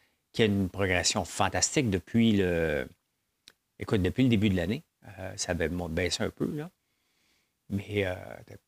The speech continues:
peu, on est ici à combien ? Cinq piastres, ça a doublé depuis le début de l'année. C'était tombé au début de mars à trois piastres. Et là, il y a de l'espoir avec l'Allemagne, il y a de l'espoir avec, euh, les États-Unis qui, euh, qui légaliseraient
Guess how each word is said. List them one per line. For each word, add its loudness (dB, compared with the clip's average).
peu, 0
on -4
est -12
ici -4
à -16
combien ? -8
Cinq 0
piastres, 2
ça 0
a 2
doublé 4
depuis 0
le 2
début 0
de -2
l'année. -4
C'était -6
tombé 2
au 2
début 2
de 2
mars -2
à -8
trois 0
piastres. -6
Et 4
là, 6
il 6
y 4
a 4
de 0
l'espoir 0
avec -4
l'Allemagne, -2
il 0
y 2
a 2
de 0
l'espoir 0
avec, -6
euh, -2
les -2
États-Unis 2
qui, -2
euh, -4
qui -2
légaliseraient 2